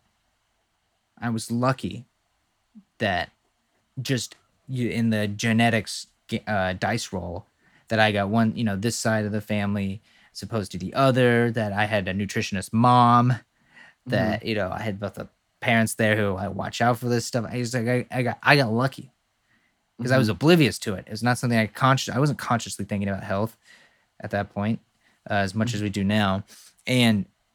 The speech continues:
Speaker 1: to just see everyone boarding the plane, like, the skin, the, the obviously clear smoking, just,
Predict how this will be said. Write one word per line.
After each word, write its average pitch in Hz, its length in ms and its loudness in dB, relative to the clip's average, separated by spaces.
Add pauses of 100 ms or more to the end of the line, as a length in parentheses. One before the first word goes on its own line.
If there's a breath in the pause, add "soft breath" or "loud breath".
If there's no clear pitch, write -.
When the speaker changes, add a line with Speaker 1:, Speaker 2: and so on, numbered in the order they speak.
Speaker 1:
to 135 120 0
just 120 200 0
see 131 260 4
everyone 117 460 2
boarding 110 360 0
the 95 60 -4
plane, 127 520 2
like, 104 180 -8
the 113 100 -8
skin, 127 560 0 (440 soft breath)
the, 107 340 -4
the 107 400 -6
obviously 110 320 -6
clear 113 160 -4
smoking, 113 560 0
just, 95 160 -8